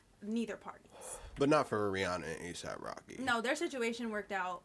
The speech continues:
Speaker 1: great. Just, this is like Ben and, um, Ben Affleck and J-Lo. That's a double back. They was engaged, like, early two thousands.
Speaker 2: Yeah.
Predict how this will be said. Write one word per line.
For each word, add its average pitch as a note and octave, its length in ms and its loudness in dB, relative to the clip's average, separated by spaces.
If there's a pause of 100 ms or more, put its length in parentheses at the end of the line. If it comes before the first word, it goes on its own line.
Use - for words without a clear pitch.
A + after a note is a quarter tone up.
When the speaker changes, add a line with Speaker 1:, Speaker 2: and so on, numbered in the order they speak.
Speaker 1:
great. G3+ 360 -4
Just, A#3+ 240 0
this B3 160 -8
is G#3+ 140 -6
like G3+ 200 -2
Ben G#3 200 0
and, G#3+ 140 -2
um, G#3+ 460 -2 (880)
Ben G#3 220 0
Affleck G#3 340 -2
and G#3 120 -4
J-Lo. G#3+ 320 -2 (1040)
That's G#3+ 180 -4
a C4 40 -2
double F#3 280 -2
back. E3+ 380 -4 (180)
They G#3+ 120 -2
was C4 160 -2
engaged, G3 840 -4
like, F#3+ 220 -4
early G3 200 -2
two G3+ 120 -10
thousands. E3+ 760 -10 (300)
Speaker 2:
Yeah. F2+ 340 -4